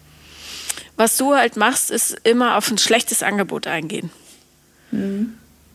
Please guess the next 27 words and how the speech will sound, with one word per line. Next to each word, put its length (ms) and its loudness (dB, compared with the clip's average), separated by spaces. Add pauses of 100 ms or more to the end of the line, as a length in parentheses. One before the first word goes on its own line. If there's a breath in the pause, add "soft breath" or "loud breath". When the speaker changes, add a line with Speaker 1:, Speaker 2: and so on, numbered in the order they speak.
Speaker 1:
Das 180 0
ist 120 0
so, 100 6
als 180 4
würdest 240 0
du 60 0
auf 120 -4
dem 100 -4
Marktplatz 500 2
immer 200 0
zu 140 -2
dem 320 2
Obststand 640 0
gehen, 460 -2
der 500 2
einfach 300 -2
das 340 -4
schlechte 480 -2
Obst 260 -4
hat. 280 -4 (1300 loud breath)
Das 160 4
sogar 220 4
noch 140 0
teurer 520 0
ist, 260 -4
weißt 260 -2
du? 100 -2